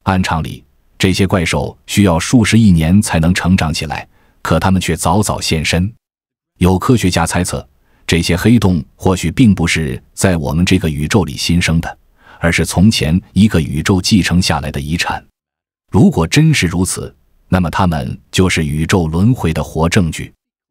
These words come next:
宇宙微波背景辐射中的冷点同样令科学家百思不得其解。它是一个异常巨大的低温区域，过于庞大和寒冷，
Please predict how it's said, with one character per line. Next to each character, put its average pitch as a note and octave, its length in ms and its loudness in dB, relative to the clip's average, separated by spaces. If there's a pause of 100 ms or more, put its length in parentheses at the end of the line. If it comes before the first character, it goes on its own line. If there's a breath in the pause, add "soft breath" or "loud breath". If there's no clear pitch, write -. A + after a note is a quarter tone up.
(520)
宇 G#2 160 4
宙 G#2+ 180 4
微 C3+ 200 4
波 C3 180 4
背 C3 240 2
景 D#2 280 -2
辐 A#2 240 2
射 F#2+ 160 2
中 A2+ 120 4
的 E2 80 0
冷 D2+ 240 2
点 - 240 -4 (440)
同 A2+ 200 2
样 A#2 200 2
令 A#2+ 180 4
科 A2 160 2
学 F#2 140 0
家 F#2 200 0
百 D#2 280 -4
思 - 280 -2 (120)
不 G2+ 160 2
得 D#2+ 160 -2
其 E2 240 -4
解。 - 280 -10 (640)
它 C#3+ 200 0
是 G#2 120 0
一 A2+ 120 2
个 G2 120 0
异 A2+ 220 0
常 G#2 240 0
巨 A#2 240 2
大 E2+ 160 -2
的 - 120 -8
低 A#2+ 200 2
温 F#2+ 140 4
区 F#2+ 200 -2
域， C#2+ 240 -4 (400)
过 F#2+ 160 2
于 F#2 180 0
庞 G2 340 2
大 D2+ 180 -4
和 - 100 -10
寒 F2+ 300 -2
冷， - 180 -2